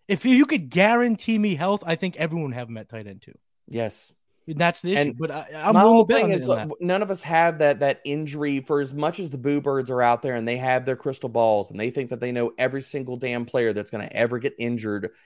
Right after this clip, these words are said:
Speaker 2: for the history of the N F L. Like, all into the future. I, I'm all-knowing and all-seeing.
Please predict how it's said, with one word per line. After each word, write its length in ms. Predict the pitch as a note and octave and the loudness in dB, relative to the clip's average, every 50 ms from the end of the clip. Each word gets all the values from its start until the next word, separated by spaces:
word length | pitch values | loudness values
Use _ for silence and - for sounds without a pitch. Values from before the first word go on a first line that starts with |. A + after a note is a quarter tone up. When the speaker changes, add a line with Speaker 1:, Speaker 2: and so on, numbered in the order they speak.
| _ _ _ | _ _ _
Speaker 2:
for 80 | - | -8
the 120 | B2+ A#2+ A2 | -6 -6 -4
history 920 | - - C#3 C#3+ C3+ - - - - D3+ B2+ C3 C3 B2 B2 A#2+ A2+ - _ _ _ _ _ | -4 -2 -2 -2 -4 -4 -12 -12 -10 -8 -6 -4 -4 -2 -2 -4 -4 -8 _ _ _ _ _
of 120 | - B2+ A#2+ | -4 -2 -2
the 160 | B2+ B2 A#2+ | -2 -2 -2
N 120 | A#2+ A#2 A2+ | 0 0 0
F 180 | A2 A2 - C3+ | -2 -2 0 0
L. 160 | A2+ F2+ F#2+ | 0 0 2
Like, 280 | F#2 A2 A2 A2 - - _ _ _ _ _ _ | 2 2 2 2 -2 -8 _ _ _ _ _ _
all 380 | D3+ D#3 D#3+ D#3+ D#3+ D#3 D3+ D3+ | 8 10 12 12 12 10 8 6
into 220 | D3+ C#3+ C3 D3 | 2 -2 -4 -4
the 100 | C3 C#3 | -6 -6
future. 500 | B2+ - C3 B2 A#2+ A#2+ - A2 F#2+ F#2+ | -6 -4 -4 -4 -4 -4 -6 -6 -4 -2
I, 180 | A2 B2 C3 - | -2 -2 -2 -2
I'm 220 | A#2 C3+ C#3 C3 | -2 -2 -2 0
all-knowing 640 | G#2 C#3 C#3 C#3+ C#3+ C#3 C#3 C3+ C3+ C3 B2 A#2+ | 2 4 6 6 6 4 2 2 0 -2 -2 -4
and 80 | A#2+ A#2+ | -2 0
all-seeing. 640 | A#2 A2+ A2+ A2+ - - B2+ A2 G2+ F#2+ E2 - | 0 0 0 -2 -4 -6 -6 -6 -6 -8 -10 -12